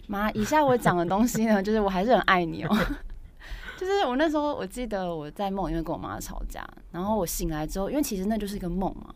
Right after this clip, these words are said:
Speaker 1: 它不是真实的状况。
Speaker 2: 对。嗯。
Speaker 1: 可是我起床之后，我就大骂我妈。
Speaker 2: 啊，你怎么可以这样呢？你，<laughs> 你的梦，梦与现实分不清啊。
Speaker 1: 就代表我抽离不了那个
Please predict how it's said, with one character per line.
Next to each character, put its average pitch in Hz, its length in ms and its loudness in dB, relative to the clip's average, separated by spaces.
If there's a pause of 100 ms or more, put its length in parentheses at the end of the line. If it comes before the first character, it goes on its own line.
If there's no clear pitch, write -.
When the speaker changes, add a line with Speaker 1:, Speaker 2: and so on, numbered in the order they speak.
Speaker 1:
它 226 140 -8
不 185 100 -8
是 196 160 -4
真 190 240 -2
实 185 160 -6
的 147 80 -8
状 151 240 -8
况。 - 160 -12 (160)
Speaker 2:
对。 104 80 -8
嗯。 92 60 -8 (180)
Speaker 1:
可 - 100 -10
是 226 60 0
我 254 140 2
起 196 180 -2
床 160 180 -2
之 170 80 -2
后， 185 40 -2
我 160 60 -2
就 165 100 -6
大 156 260 -6
骂 160 220 -8
我 - 140 -16
妈。 - 220 -4
Speaker 2:
啊， 127 160 -2
你 151 60 -4
怎 139 100 -4
么 110 80 -6
可 147 60 -2
以 135 80 2
这 131 160 2
样 113 100 -2
呢？ 107 160 2 (480)
你， 151 60 -4
<laughs> 156 160 -2
你 160 80 0
的 160 180 -4 (120)
梦， 165 320 -4 (240)
梦 196 280 2
与 120 60 -4
现 180 180 0
实 - 160 -6
分 160 160 -4
不 160 80 -6
清 139 240 -8
啊。 - 80 -4 (280)
Speaker 1:
就 381 100 -6
代 381 100 4
表 285 140 4
我 165 80 2
抽 214 360 -6
离 170 180 -6
不 180 140 -2
了 170 220 -4
那 160 80 -8
个 - 200 -12